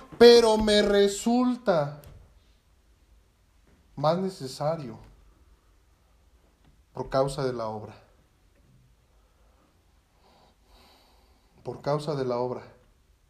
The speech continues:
¿Qué estás haciendo en la obra de Dios? ¿Tu vida es importante para que tú puedas decir,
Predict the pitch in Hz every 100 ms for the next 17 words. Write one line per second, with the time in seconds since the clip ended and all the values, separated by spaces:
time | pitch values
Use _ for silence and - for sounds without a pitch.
0 | _ - _ _ _ - 180 185 175 180
1 | 175 165 147 147 147 127 120 - - _
2 | - - - - - - _ _ _ _
3 | _ _ _ - - _ _ _ _ _
4 | _ _ - - _ _ _ _ _ _
5 | _ _ _ - _ _ _ - _ _
6 | _ _ - 147 175 208 220 202 147 -
7 | - 156 170 269 - - _ _ _ _
8 | _ _ 143 139 143 160 151 175 175 147
9 | 151 175 170